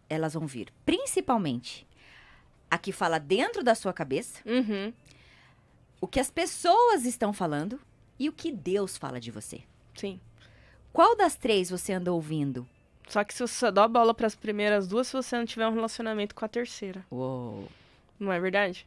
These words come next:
Speaker 1: Exatamente.
Speaker 2: Porque se você tem um relacionamento com a terceira, é igual Jesus. Jesus, é, sentava com um publicano, Jesus falava com prostituta.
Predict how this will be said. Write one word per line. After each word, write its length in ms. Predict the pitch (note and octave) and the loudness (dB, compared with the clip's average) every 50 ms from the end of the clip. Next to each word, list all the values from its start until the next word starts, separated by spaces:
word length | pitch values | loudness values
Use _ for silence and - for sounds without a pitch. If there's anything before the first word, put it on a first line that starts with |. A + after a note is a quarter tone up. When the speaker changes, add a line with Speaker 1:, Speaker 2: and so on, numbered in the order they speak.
| _ - | _ -16
Speaker 1:
Exatamente. 320 | B2+ B2+ A#2 B2+ - - | -16 -12 -12 -12 -12 -6
Speaker 2:
Porque 260 | - - A#3 G3+ C4+ | -2 -2 0 0 0
se 80 | B3+ - | 0 0
você 220 | B3+ B3 - B3+ A#3 | -2 -2 -2 -2 -2
tem 220 | - B3 A#3 A3 | -2 -2 -2 0
um 40 | A3 | -2
relacionamento 560 | G#3+ G#3 G3+ G3+ - G#3+ G3+ G3 F#3+ F#3+ F#3+ | 0 -2 -2 -2 -2 -4 -2 -2 -2 -4 -6
com 80 | - - | -10 -12
a 40 | F#3+ | -8
terceira, 440 | - G3 F3+ F#3 - B3 C4 B3+ | -6 -6 -6 -2 0 0 0 2
é 40 | A#3+ | 0
igual 180 | A#3 A3+ B3 B3+ | 0 -2 -2 -4
Jesus. 400 | A#3+ D#4+ E4+ E4+ D#4+ D#4+ C#4 G#3 | -2 -2 -2 -2 0 -2 -2 0
Jesus, 460 | F3+ G#3 G#3+ G#3 G3 A#3 C#4 D4 - - - - - - - - - | 2 2 0 2 0 -2 -4 -4 -6 -10 -16 -20 -20 -20 -20 -10 0
é, 300 | - A3+ A3+ A3 G#3+ G#3 | 6 8 8 10 8 8
sentava 560 | G#3 - G#3+ G#3+ G#3+ - G#3+ G3+ G3 G3 G3 F#3+ | 6 4 0 0 2 2 2 2 2 0 -2 -6
com 200 | - - G3 F#3 | -6 -6 -6 -6
um 60 | F#3 | -6
publicano, 880 | F3+ - F3+ E3+ G#3 C4 C#4 - - D4 C4 B3+ A#3+ A#3 A3+ A3 G#3+ | -4 -4 -4 -2 -2 -4 -4 0 2 2 4 4 4 2 2 0 0
Jesus 440 | G3 G3 G#3+ G3+ F#3+ - G3+ G#3 - - | 0 2 0 0 0 -2 -4 -6 -2 0
falava 280 | G3+ F#3+ F#3 F3+ F3+ F3+ | 0 2 2 0 -2 -6
com 140 | - G3 | -10 -12
prostituta. 880 | F#3 - F#3+ F#3+ - - C4 C4+ _ - C#4+ C4+ C4 B3+ A#3+ - A#3 G#3 | -6 -4 -4 -4 -2 -4 -6 -4 _ -4 -2 0 0 -2 -2 -2 -2 -4